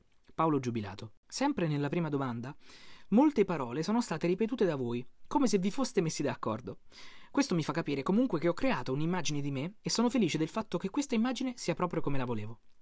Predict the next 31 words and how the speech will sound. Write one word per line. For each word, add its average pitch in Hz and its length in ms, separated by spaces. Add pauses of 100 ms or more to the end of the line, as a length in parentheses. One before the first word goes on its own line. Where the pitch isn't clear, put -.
(580)
Più 147 180
volte 147 440 (480)
ho 165 80
detto 214 300
che 139 100
non 139 100
è 139 60
semplice 202 720
fare 165 360
personal 147 400
branding, 120 500 (380)
perché 202 340
non 170 160
sappiamo 202 460
sempre 170 300
con 185 160
certezza 208 540
il 180 120
messaggio 139 540
e 175 80
la 185 80
persona 214 360
che 165 140
passano 220 560
attraverso 147 420
i 139 40
nostri 143 240
contenuti. 117 460 (680)
Con 160 120
il 156 80
questionario 165 600